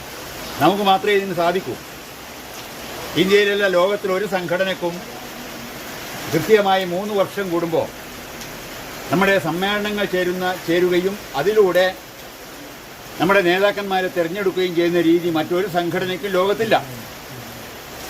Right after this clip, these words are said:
കർഷക സംഘവും അതുപോലെ തന്നെ നമ്മുടെ സി പി ഐ എം ഉൾപ്പെടെയുള്ള പാർട്ടികൾക്ക് മാത്രമേ അത്തരം ഒരു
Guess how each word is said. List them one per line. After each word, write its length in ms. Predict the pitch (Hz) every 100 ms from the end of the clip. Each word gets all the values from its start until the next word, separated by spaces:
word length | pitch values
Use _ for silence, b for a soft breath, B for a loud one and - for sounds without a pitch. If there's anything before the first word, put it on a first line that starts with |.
| - - - - - - - -
കർഷക 300 | 170 143 220 220 208
സംഘവും 320 | 180 185 208 208
അതുപോലെ 280 | 190 196 196 185
തന്നെ 160 | 185 185
നമ്മുടെ 260 | 175 185 185 - - - - - - - - - -
സി 80 | 202
പി 80 | 208 208
ഐ 20 | 202
എം 60 | 196
ഉൾപ്പെടെയുള്ള 440 | 190 233 214 160 127 - - - - - - - - - - -
പാർട്ടികൾക്ക് 480 | 151 - 220 208 202
മാത്രമേ 260 | 180 175 185
അത്തരം 240 | 170 185 180
ഒരു 140 | 175